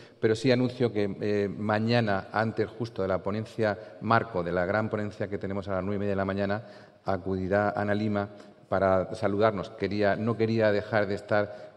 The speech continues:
con las familias de, de Plena Inclusión, con lo cual estará mañana por la mañana. Sí que pido que, por favor, eh, mañana seamos un, igu-, igual, que como mínimo igual de hoy, de, de puntuales. Entonces, bueno, volviéndonos a saltar el protocolo, ahora la última palabra debía de ser la de Jesús,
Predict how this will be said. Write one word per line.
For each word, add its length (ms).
con 160
las 160
familias 500
de, 240
de 180
Plena 220
Inclusión, 460
con 180
lo 80
cual 160
estará 400
mañana 360
por 100
la 100
mañana. 400
Sí 200
que 100
pido 340
que, 120
por 120
favor, 520
eh, 220
mañana 360
seamos 300
un, 400
igu-, 420
igual, 360
que 200
como 180
mínimo 240
igual 260
de 120
hoy, 160
de, 320
de 160
puntuales. 680
Entonces, 500
bueno, 240
volviéndonos 520
a 60
saltar 240
el 40
protocolo, 560
ahora 220
la 100
última 320
palabra 440
debía 480
de 60
ser 200
la 100
de 120
Jesús, 440